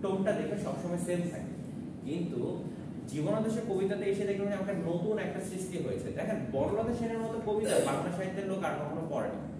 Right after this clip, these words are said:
আর পড়বেও না। এটা একটা অনবদ্য সৃষ্টি।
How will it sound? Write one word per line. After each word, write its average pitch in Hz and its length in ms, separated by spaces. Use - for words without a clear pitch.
আর 135 80
পড়বেও 156 320
না। - 140
এটা 160 120
একটা 156 180
অনবদ্য 151 420
সৃষ্টি। - 440